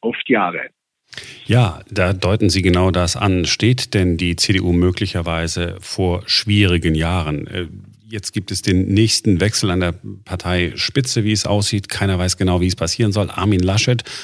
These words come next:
Speaker 2: als geschwächter Parteichef möchte das Ganze noch moderierend begleiten oder sogar selber moderieren. Das klingt nicht so, als hätte da einer einen Plan.
Speaker 1: Es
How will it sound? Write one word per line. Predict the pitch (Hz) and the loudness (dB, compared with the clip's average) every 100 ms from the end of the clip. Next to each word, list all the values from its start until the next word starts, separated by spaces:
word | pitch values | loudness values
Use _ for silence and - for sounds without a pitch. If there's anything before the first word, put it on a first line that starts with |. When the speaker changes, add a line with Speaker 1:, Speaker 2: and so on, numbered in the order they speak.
| - | -12
Speaker 2:
als | 98 92 - - | -8 -2 -2 -2
geschwächter | 101 - 87 107 123 113 107 | -2 -2 2 2 2 0 0
Parteichef | 101 92 87 87 101 - 101 | 0 -2 0 0 0 0 0
möchte | 90 92 - | 0 0 0
das | 90 85 | -2 -4
Ganze | - 95 - | -2 -2 0
noch | 92 85 - - - - | -2 -4 -8 -18 -20 -20
moderierend | - 95 98 87 92 117 113 107 - | -10 -2 2 2 4 4 4 2 0
begleiten | 92 80 87 120 120 | -2 0 0 2 2
oder | 98 92 | 2 2
sogar | 87 92 87 | 2 0 0
selber | 82 95 95 90 87 - - - | 0 0 2 0 -2 -10 -18 -2
moderieren. | 95 90 80 87 98 117 120 - | 0 2 2 2 4 4 2 0
Das | 101 87 - - | -8 -2 0 -2
klingt | - 98 117 127 120 | -2 2 4 4 2
nicht | 117 - | 2 2
so, | - 113 | 0 2
als | 104 104 | 2 0
hätte | 110 | 0
da | 113 | 0
einer | 87 101 | 0 0
einen | 104 | 0
Plan. | 104 120 - - - _ _ _ _ _ _ _ _ - - - - - | -2 -4 -4 -10 -14 _ _ _ _ _ _ _ _ -20 -20 -20 -20 -10
Speaker 1:
Es | - 165 | -2 -2